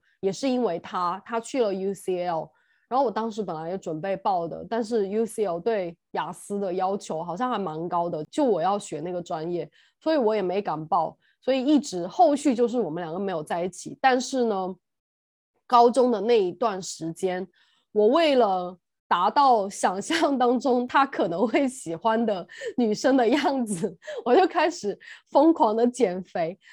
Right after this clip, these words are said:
那我减肥的方式蛮极端的，就大家一定不要学。但是我现在讲起，<laughs> 我，我现在讲起来就是还在那儿笑啊，然后就觉得就太，太可笑了吧，这个人。但是当时，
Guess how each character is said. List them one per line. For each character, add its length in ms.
那 100
我 100
减 280
肥 200
的 80
方 220
式 220
蛮 240
极 220
端 220
的， 100
就 100
大 180
家 120
一 100
定 200
不 80
要 160
学。 360
但 140
是 260
我 80
现 80
在 180
讲 320
起， 160
<laughs> 920
我， 60
我 100
现 140
在 100
讲 240
起 200
来 160
就 100
是 260
还 160
在 120
那 100
儿 120
笑 400
啊， 240
然 100
后 120
就 120
觉 200
得 260
就 140
太， 340
太 240
可 220
笑 260
了 120
吧， 180
这 140
个 100
人。 240
但 160
是 280
当 280
时， 480